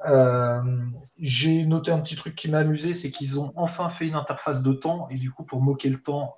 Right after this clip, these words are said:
euh, ça va être plus pratique que ce qu'on faisait jusqu'à présent. Et puis, euh, voilà, des, des petites choses à droite à gauche, mais pas vraiment de grosses, grosses révolutions. Il y a des petites améliorations au niveau des annotations, des data annotations notamment,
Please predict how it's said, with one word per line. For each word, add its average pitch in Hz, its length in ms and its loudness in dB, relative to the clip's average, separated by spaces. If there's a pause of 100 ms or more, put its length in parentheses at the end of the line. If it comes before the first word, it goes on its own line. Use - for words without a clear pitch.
euh, 113 500 -6
ça - 240 -14
va 120 100 -8
être 117 360 -10
plus 131 120 -16
pratique 135 380 -6
que 131 100 -12
ce - 80 -8
qu'on 131 120 -8
faisait 127 440 -2
jusqu'à 127 280 -4
présent. 143 420 -2 (840)
Et 147 200 2
puis, 165 340 0
euh, 156 40 10
voilà, 151 280 10
des, 139 300 2
des 156 100 0
petites 165 260 -6
choses 180 280 -2
à - 20 2
droite 165 260 2
à 165 80 0
gauche, 175 360 -4
mais 151 120 -6
pas 131 180 -2
vraiment 156 300 -4
de 143 80 -4
grosses, 143 440 -2
grosses 143 260 -6
révolutions. 143 760 -4
Il 147 60 -2
y 131 40 -2
a 120 40 -4
des 131 120 -8
petites 135 260 -10
améliorations 139 560 -4
au - 20 -6
niveau 143 240 -2
des 135 220 0
annotations, 139 520 -2
des 135 120 -6
data 135 240 -4
annotations 139 500 -6
notamment, 139 480 -6